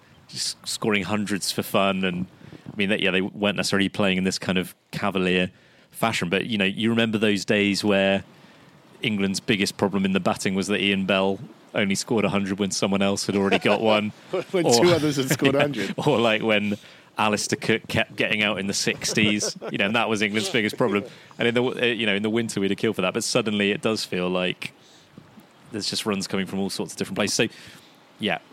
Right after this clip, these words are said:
Speaker 1: there, lots to be encouraged about. You, I mean, you s-, you said, Tony, that you, you have this problem of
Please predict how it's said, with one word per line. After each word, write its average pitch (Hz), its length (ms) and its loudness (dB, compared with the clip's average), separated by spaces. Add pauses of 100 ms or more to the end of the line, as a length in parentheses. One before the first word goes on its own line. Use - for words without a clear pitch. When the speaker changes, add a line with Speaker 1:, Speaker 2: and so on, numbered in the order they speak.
(180)
Speaker 1:
there, 120 320 2 (400)
lots 160 320 2
to - 60 -8
be 143 100 2
encouraged 127 440 0
about. 98 360 0 (320)
You, 139 180 2
I 123 40 -2
mean, 135 140 0
you 143 120 2
s-, - 260 -4
you 131 160 -2
said, 120 280 0
Tony, 98 500 0 (720)
that 117 100 -4
you, 110 280 0
you 110 180 0
have 104 140 0
this 95 120 -2
problem 95 340 0
of 90 120 -2